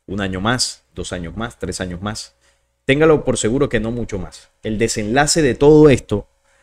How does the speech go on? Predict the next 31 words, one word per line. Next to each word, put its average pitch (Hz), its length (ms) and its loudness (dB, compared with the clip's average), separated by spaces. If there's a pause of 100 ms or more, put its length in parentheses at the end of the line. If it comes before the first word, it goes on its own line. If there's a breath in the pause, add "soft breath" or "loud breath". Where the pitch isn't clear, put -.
(160)
tanto 98 320 -2
lo 90 220 -2
que 95 160 -2
está 104 280 -2
pasando 120 480 2
en 110 40 -2
Europa 107 340 0
del 104 100 0
Este 107 240 -2
como 92 140 -6
en 87 60 -8
Medio 101 220 -2
Oriente, 98 520 -6
está 95 240 -8
llegando 95 280 -4
a - 40 -6
su - 120 -10
fin. 76 220 -10 (340 soft breath)
Y 139 120 4
el 160 100 6
desenlace 147 500 4
tiene 123 220 0
dos 123 160 2
caminos. 127 440 0
El 110 120 0
primero 135 320 2
es 143 80 0
que 151 240 4
esto 117 200 -4
se 117 160 0
pacifique, 151 800 2